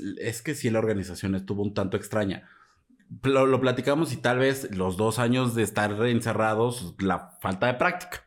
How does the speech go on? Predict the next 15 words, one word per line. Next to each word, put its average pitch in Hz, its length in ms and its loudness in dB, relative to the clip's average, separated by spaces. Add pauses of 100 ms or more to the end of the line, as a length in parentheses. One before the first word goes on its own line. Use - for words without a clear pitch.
¿no? 110 400 -2 (380)
Pero 180 320 2
sí 190 200 0
creo 190 180 2
que 208 100 0
faltó 147 380 0
como 151 200 2
espacio 131 420 0
entre 123 220 0
contingentes 110 680 -2
o 117 60 0
es-, 98 180 -6
o 110 120 2
espacio 117 540 0
entre, 117 680 2